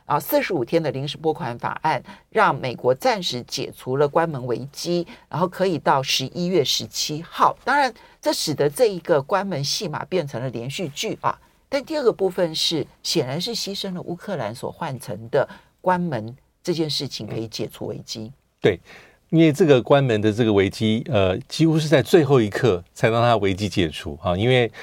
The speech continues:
Speaker 2: 它其实有一个来龙去脉。那我们也知道，在九月份的时候，其实危机就慢慢累积出来，那就可能会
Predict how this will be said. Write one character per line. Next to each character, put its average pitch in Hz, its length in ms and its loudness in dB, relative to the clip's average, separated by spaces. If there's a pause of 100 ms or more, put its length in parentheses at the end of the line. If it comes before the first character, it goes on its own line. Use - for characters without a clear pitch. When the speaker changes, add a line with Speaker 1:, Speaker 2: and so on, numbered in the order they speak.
(120)
Speaker 2:
它 135 160 2
其 131 160 2
实 110 120 2
有 90 100 4
一 - 20 -2
个 92 140 2
来 90 120 4
龙 90 200 -4
去 101 180 -2
脉。 87 240 0
那 104 140 0
我 113 40 2
们 101 120 0
也 90 60 -2
知 107 120 -2
道， 101 140 4
在 107 100 2
九 92 260 0
月 117 140 4
份 104 140 0
的 95 80 -2
时 98 160 -2
候， 98 100 2
其 - 160 -4
实 95 140 -2
危 92 200 2
机 90 160 -6
就 98 120 2
慢 95 180 0
慢 87 220 -2
累 82 120 -4
积 90 160 -4
出 85 280 -4
来， 80 200 -6 (540)
那 101 240 4
就 104 140 0
可 - 240 -4
能 98 160 0
会 110 300 4